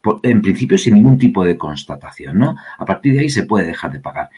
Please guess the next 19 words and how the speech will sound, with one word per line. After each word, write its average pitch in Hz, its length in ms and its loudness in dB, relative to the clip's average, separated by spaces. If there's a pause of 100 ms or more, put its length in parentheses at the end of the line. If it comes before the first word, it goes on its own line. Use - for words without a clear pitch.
(160)
Y 113 100 2
luego 139 320 4 (160)
ya 104 160 2
veremos 107 300 2
las - 160 -10
triquiñuelas 98 500 -2
de 117 80 0
cada 120 220 2
uno 151 180 2
si 117 160 -4
consiguen 87 440 -2
esa 82 200 -10
vulnerabilidad 110 720 2 (240)
para 95 300 2
continuar 131 760 4 (240)
no 104 280 6
pagando 110 600 2 (240)
sus - 440 0 (200)
responsabilidades 90 1300 0